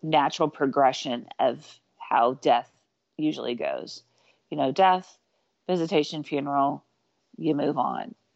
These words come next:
I, I have n-, we have nothing. You know, we're just hanging out until it's safe for people to come and, you know, I don't know what we'll end up doing, but my dad,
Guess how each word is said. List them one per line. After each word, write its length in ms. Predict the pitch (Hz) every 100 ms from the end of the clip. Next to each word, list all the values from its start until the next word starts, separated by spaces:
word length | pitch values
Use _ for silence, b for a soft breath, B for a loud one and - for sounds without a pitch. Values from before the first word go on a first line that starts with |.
| _ _ -
I, 240 | 120 127 -
I 60 | 147
have 160 | 160 156
n-, 160 | 156 - -
we 120 | 165
have 140 | 160
nothing. 460 | 160 180 - - - _ _ _ _ _ _ _ _ _ _
You 100 | -
know, 320 | 147 117 117 - -
we're 120 | 175
just 160 | 165
hanging 320 | 165 156 160 170
out 440 | 170 147 95 - _ _ _ -
until 380 | 151 160 143 147
it's 380 | - - - -
safe 540 | - - 143 143 139 - _ _ _ _ _ _ _ _
for 100 | -
people 360 | 165 151 - 151
to 100 | 139
come 360 | - 143 131
and, 320 | 131 110 85 - _ _ _ _ -
you 80 | 147
know, 100 | 107
I 100 | 107
don't 140 | 104
know 120 | 120
what 280 | 127 117 -
we'll 100 | -
end 120 | 175
up 160 | - -
doing, 380 | 180 196 165 151
but 400 | 156 143 135 - b b b b b b b b _ _ _ _ _ _ -
my 240 | 185 180
dad, 440 | 180 180 175 175